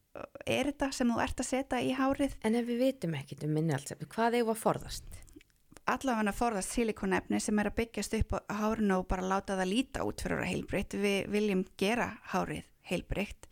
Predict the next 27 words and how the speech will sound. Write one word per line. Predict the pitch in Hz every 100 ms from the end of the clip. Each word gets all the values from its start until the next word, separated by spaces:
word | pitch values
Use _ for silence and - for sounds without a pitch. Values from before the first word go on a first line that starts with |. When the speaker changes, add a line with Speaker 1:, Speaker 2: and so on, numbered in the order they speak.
| - - - - - _
Speaker 1:
Forðast | - 226 226 196 - -
líka | 202 208 202 190
bara, | 170 170 165 -
hérna, | 190 185 - 180 170 - - - _ - - - - _ _ - - - - _ _ - _
að | 202
vera | 190 185
að | -
setja | 208 247
eitthvað | - 196
í | 208
hársvörðinn | 202 - - 180 202 247 254 247
sem | - 208
að | 208
kannski | 220 - 214
endilega | 220 240 214 - 233
er | 240
ekkert | 247 240
eitthvað | 220 -
gott | 170 - - -
og | 202 - - - - - -
Almennu | 202 220 233 226
misskilningur | 226 240 - 240 233 233
líka | 226 233 240 233
er | 220 - -
með | - 214 208
þurr | - - 247 254
sjampó. | - - 262 - -